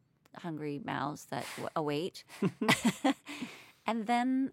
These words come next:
Speaker 1: I come home and I'm done. But, you know, it starts at six A M when I get up to walk the dog
Speaker 2: Mm-hmm.
Speaker 1: three miles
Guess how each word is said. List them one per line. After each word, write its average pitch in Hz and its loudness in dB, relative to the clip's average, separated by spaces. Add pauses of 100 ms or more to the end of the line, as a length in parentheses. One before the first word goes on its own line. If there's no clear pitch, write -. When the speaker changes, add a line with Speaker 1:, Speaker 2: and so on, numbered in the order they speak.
Speaker 1:
I 233 -4
come 254 -4
home 240 -2 (140)
and 214 -6
I'm 220 -2
done. 202 -4 (260)
But, 214 2 (220)
you 233 -6
know, 196 -4
it 185 -8
starts - -2
at - -8
six - -8
A 220 -6
M 247 -2
when 185 -4
I 185 -6
get 190 -2
up 196 0 (480)
to 233 -6
walk 214 2
the 202 -8
dog 262 2 (340)
Speaker 2:
Mm-hmm. 131 0
Speaker 1:
three 185 0
miles - -4